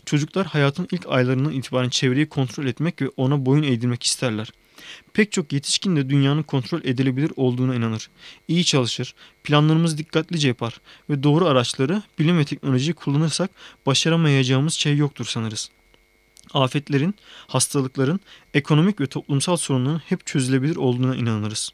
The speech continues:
Çalışıp çabalarsak başaracağımıza ve tembellik edersek başarısız olacağımıza eminizdir.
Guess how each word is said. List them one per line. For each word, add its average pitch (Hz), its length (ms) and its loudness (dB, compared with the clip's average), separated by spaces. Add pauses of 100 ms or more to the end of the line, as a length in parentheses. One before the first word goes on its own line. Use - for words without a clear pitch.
(580)
Çalışıp 170 400 0
çabalarsak 180 640 0
başaracağımıza 147 880 2
ve 139 80 -4
tembellik 147 500 0
edersek 143 480 0
başarısız 139 440 -2
olacağımıza 131 560 0
eminizdir. 117 600 0